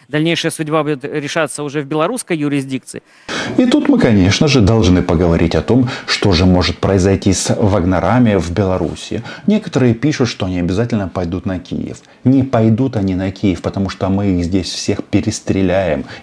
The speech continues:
Speaker 2: И это понятно всем. Вы думаете, из Бахмута они бежали просто так? Из-за хорошего настроения или потому что погода изменилась? Да потому что они осознали, что в Украине им с-, им смерть.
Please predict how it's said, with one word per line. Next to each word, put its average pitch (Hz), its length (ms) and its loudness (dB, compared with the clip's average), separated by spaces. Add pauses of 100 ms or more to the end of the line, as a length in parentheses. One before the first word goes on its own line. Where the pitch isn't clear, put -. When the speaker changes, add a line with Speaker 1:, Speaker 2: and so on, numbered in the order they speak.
(100)
Speaker 2:
И 127 60 6
это 117 360 0
понятно 104 800 0
всем. 82 480 -6 (400)
Вы 107 100 4
думаете, 123 380 6
из 107 100 6
Бахмута 117 560 2
они 95 160 0
бежали 101 380 2
просто 110 340 -2
так? 202 300 -2 (400)
Из-за 98 220 2
хорошего 127 500 0
настроения 147 640 0
или 117 100 2
потому 135 240 -2
что 131 140 -6
погода 135 500 2
изменилась? 82 720 -6
Да 131 120 2
потому 190 320 -2
что 190 160 0
они 185 120 0
осознали, 170 640 0
что - 160 -6
в 120 60 2
Украине 151 380 0
им 147 120 -2
с-, - 200 -12
им 143 220 2
смерть. 123 500 -2